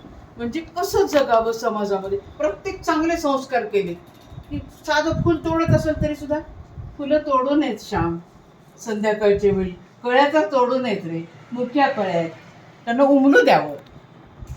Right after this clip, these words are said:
फुलांना उमलू द्यावं, हा संस्कार आईने दिला. रस्त्यामध्ये म्हातारी पडली, कुणी उचलायला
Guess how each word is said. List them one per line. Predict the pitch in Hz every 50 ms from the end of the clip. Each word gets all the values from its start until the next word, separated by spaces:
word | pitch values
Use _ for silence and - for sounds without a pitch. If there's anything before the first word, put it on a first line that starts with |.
| - - -
फुलांना | 254 262 285 311 320 339 339
उमलू | 311 294 294 302 320 320 359 349
द्यावं, | 294 277 240 202 190 185 170 - - - - - - - - - - - -
हा | 285 285
संस्कार | - 277 277 277 269 - 285 262 247
आईने | 214 190 185 185 185 185 180
दिला. | 170 170 170 170 170 - - - - - - - - -
रस्त्यामध्ये | 233 262 285 285 277 - 311 302 302 302 311 302
म्हातारी | 285 277 269 269 302 294 302 294
पडली, | 294 294 294 285 285 302
कुणी | - - 302 302 311 311
उचलायला | 302 285 277 - 254 247 233 233